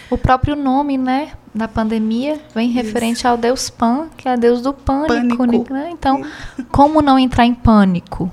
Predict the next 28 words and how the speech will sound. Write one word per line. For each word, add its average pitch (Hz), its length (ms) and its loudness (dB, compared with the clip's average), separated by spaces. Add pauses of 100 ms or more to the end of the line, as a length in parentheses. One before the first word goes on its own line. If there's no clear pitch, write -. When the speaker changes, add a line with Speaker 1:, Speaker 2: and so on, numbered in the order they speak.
Speaker 2:
Exatamente. 208 1200 -4
Speaker 1:
Né? - 260 -16
E 240 60 0
como 285 600 4
que 285 120 -2
a 247 60 4
gente, 240 720 0
nesse 208 240 -2
processo 202 520 0
de 208 100 -2
normose, 214 840 2
a 214 40 0
gente 220 300 -4
vai 214 300 2
também 214 500 0
driblando 226 680 2
o - 20 -6
pânico, 180 580 -6 (400)
né? 214 60 -12
Speaker 2:
Exatamente. 240 880 -6
Speaker 1:
Nosso 220 260 2
processo 226 600 -2
de 233 80 -2
adaptação 214 640 -4
que 226 100 -8
é 220 60 -6
tão 240 200 -6
necessário, 240 840 -4